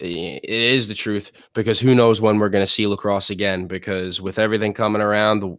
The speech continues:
who knows if we're even gonna have a competitive fall ball where we're gonna be able to see teams play. So, um, I hate to be the Debbie Downer on that, but people, you need to enjoy it while we have it, because who knows when we're gonna see it again.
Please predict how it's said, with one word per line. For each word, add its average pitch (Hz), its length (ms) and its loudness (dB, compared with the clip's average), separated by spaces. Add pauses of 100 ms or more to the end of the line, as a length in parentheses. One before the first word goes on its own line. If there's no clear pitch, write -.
who 113 200 2
knows 107 260 4
if 98 100 -8
we're 101 140 -2
even 101 220 0
gonna 98 160 -2
have 98 180 0
a 95 40 -4
competitive 95 500 -4
fall 95 260 -2
ball 90 240 -4
where 98 160 -4
we're 95 80 -6
gonna 95 160 -8
be 95 80 -6
able 95 160 -6
to 92 80 -8
see 92 160 -8
teams 90 300 -10
play. - 380 -12
So, 80 360 -12 (540)
um, 85 440 -6 (180)
I 98 80 -6
hate 110 180 0
to 110 80 -4
be 104 100 0
the 104 100 2
Debbie 104 280 0
Downer 104 360 0
on 101 180 2
that, 107 260 0 (400)
but 101 220 -2
people, 110 420 2
you 101 160 -2
need 104 160 0
to 98 100 -2
enjoy 98 440 0
it 98 120 -2
while 98 180 2
we 98 120 -2
have 92 340 -2
it, 82 140 -16
because 87 300 -10
who 101 180 -2
knows 98 260 -2
when 98 160 -2
we're 95 80 -6
gonna 95 180 -4
see 98 240 -4
it 92 60 -4
again. 87 340 -6